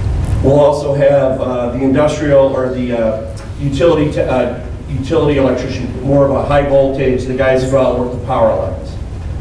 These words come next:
Average wage in the, in that sector is seventy-two thousand dollars a year,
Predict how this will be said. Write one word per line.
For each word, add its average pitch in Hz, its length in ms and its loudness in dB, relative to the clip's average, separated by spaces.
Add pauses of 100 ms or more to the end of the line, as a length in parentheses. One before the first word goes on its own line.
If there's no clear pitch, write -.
(120)
Average 160 420 0
wage 143 600 0 (120)
in 131 120 -6
the, - 880 -8
in 117 80 -2
that 127 260 2
sector 113 520 -2
is - 120 -6
seventy-two 160 680 0
thousand 120 380 2
dollars 110 380 4
a 101 180 -8
year, 95 220 -6